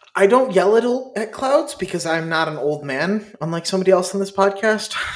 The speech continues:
I would like to talk about election denialism,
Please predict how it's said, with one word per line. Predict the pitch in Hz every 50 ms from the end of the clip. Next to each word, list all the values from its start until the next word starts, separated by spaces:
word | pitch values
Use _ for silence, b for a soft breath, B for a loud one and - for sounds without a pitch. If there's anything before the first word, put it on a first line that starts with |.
| B B B B B B B _ _ _ _ _ _ _ _ _ _ _ _ _ _ _
I | - 190 233
would | 247 254 202
like | 190 180 175
to | - - -
talk | - 180 165 156 -
about | 156 156 147 165 147 143 147 147 147 - - - -
election | 143 147 139 135 139 135 - - - 151 151 139
denialism, | 135 131 127 120 117 127 117 80 71 78 - - 104 110 107 104 -